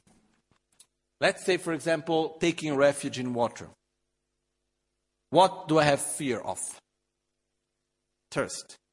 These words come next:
I fear thirst. I don't want thirst. I don't want to be thirsty. So I fear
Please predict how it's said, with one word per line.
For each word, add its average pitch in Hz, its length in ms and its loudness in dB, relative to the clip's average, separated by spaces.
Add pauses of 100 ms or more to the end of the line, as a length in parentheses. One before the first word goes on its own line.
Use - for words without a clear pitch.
(1200)
I 120 100 0
fear 170 320 0
thirst. - 460 -8
I 110 120 -2
don't 147 300 -2
want 180 340 2
thirst. - 320 -8
I 117 80 -2
don't 160 200 0
want 185 220 4
to 120 80 -4
be 107 120 -2
thirsty. - 500 -8 (720)
So 139 100 0
I 127 80 2
fear 156 400 0